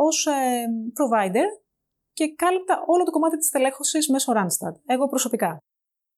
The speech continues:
Οπότε χτίστηκε μια σχέση εμπιστοσύνης και το δεκαεννιά, ε,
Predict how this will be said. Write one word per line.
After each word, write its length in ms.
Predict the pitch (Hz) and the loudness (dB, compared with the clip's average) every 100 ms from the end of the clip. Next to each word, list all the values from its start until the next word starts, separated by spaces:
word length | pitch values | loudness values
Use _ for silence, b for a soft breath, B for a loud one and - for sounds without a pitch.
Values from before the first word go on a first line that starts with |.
| _ | _
Οπότε 260 | - 233 294 | -4 -2 -2
χτίστηκε 320 | 302 311 - | 0 -2 2
μια 140 | 226 208 | 2 2
σχέση 280 | 214 196 | 2 0
εμπιστοσύνης 840 | 196 190 170 165 190 196 294 349 - | 0 -2 -2 0 2 4 4 2 0
και 140 | - | -2
το 300 | 254 226 214 | 0 2 2
δεκαεννιά, 760 | 202 196 196 185 196 285 359 - | 0 -2 0 0 0 0 -2 -8
ε, 100 | _ | _